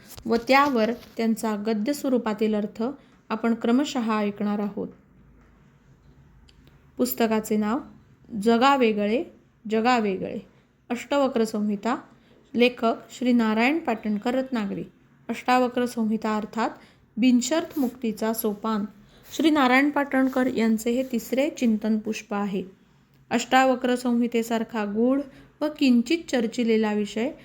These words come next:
आज आपणासमोर मांडताना श्री पाटणकर यांनी आपल्या चिंतनाचा कस लावलेला दिसत आहे.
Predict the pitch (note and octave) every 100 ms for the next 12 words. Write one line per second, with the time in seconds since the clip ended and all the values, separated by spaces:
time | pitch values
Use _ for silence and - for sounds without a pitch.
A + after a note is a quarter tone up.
0 | - _ - C4+ C#4+ A#3+ B3+ C#4+ D#4 C4+
1 | A3+ A3 A3 G#3 G3+ G3+ G#3 A3 D#4 -
2 | - _ - - C4 B3 A#3+ C#4 D#4 D#4
3 | C4+ A3+ A3 G#3+ G#3 A3 A3 A3+ G#3+ A#3+
4 | B3 A3+ A3 G#3+ - C#4+ - B3+ A3 G#3
5 | G#3 G3+ G#3 G#3 G#3 G3